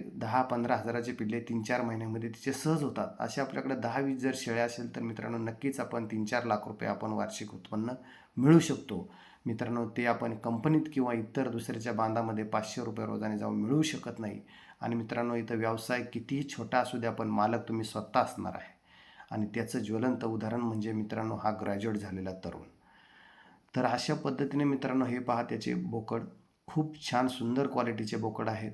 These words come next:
आणि मित्रांनो हे पिल्ले त्यांनी फक्त अडीच ते तीन हजारांनी एक दोन अडीच महिन्याचे खरेदी केलेले आहे. आणि मित्रांनो त्यांना लहानाचे मोठं केलं. आज हेच मित्रांनो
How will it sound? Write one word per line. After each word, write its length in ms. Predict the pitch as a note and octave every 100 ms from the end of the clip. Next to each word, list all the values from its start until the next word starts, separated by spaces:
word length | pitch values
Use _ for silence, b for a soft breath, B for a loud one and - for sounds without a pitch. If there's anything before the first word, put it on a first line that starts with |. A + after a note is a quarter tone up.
| -
आणि 180 | A2+ A#2+
मित्रांनो 440 | A#2+ A2+ A#2+ A#2+
हे 260 | A#2+ A#2 B2
पिल्ले 380 | B2+ G#2+ A2 A#2
त्यांनी 260 | A#2 A#2
फक्त 220 | G#2+ G#2 A#2+
अडीच 360 | G#2+ A2 A2
ते 60 | A2+ -
तीन 160 | C3+ C#3
हजारांनी 460 | A2 A#2 A2+ G#2+ G#2 B B B B -
एक 260 | A#2+ - -
दोन 320 | A2 A#2 A#2+
अडीच 380 | A2+ A2 A2 -
महिन्याचे 560 | A#2 A2+ A2 A2+ A2+ A2
खरेदी 280 | A#2 C3 C3+
केलेले 360 | C3 A#2+ A2+
आहे. 360 | A2+ G#2+ A2 B B B -
आणि 160 | G#2+
मित्रांनो 360 | A2 A2+ A#2 A2+
त्यांना 220 | A2+ A2
लहानाचे 480 | A2 A2 A2+ A#2 A#2+
मोठं 320 | A2 A2 B2
केलं. 300 | A2 A2 A2 - B B
आज 240 | A2 A#2+ G#2+
हेच 280 | C3+ C#3
मित्रांनो 580 | C3+ C3 B2 B2 B2 B2